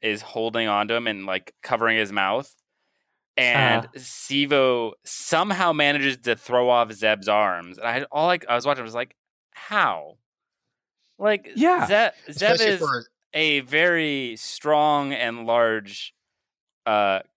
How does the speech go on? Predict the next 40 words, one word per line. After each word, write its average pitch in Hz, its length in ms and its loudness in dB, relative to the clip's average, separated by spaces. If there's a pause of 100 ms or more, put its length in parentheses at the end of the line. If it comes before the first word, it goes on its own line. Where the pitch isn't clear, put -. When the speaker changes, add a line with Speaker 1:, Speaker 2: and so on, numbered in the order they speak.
(340)
Speaker 1:
you 110 60 -8
know, 87 280 -4
s-, - 140 -20 (640)
species. 87 880 -10
Like, 107 400 -2 (360)
Speaker 3:
Mm-hmm. 113 260 -8 (220)
Speaker 1:
there's 156 180 -4
no 160 480 2
way 127 300 4
that 104 360 0 (1040)
SIBO, 98 640 2
this 95 200 -6
little 110 180 2
scrawny 101 560 0
Trandoshan, 95 600 -2
is 90 60 -12
gonna 92 120 -8
be 87 100 -4
able 82 160 -10
to 73 80 -20
do 87 240 -20
that. - 880 -20 (320)
Speaker 3:
Yeah, - 140 2
Speaker 2:
Right, 330 140 2
Speaker 3:
compared 160 200 2
to 175 60 2
Speaker 2:
and, 147 80 0
Speaker 3:
the 139 40 2
one, 131 220 2 (100)
Speaker 2:
and - 20 -2
he's, 214 100 2
Speaker 3:
compared 220 240 2
Speaker 2:
like, - 0 -
Speaker 3:
to 190 60 -4
the 151 60 2
one 147 200 4
we 143 80 2
Speaker 2:
shouting 131 60 -2
Speaker 3:
meet 139 180 -2
later. 113 460 0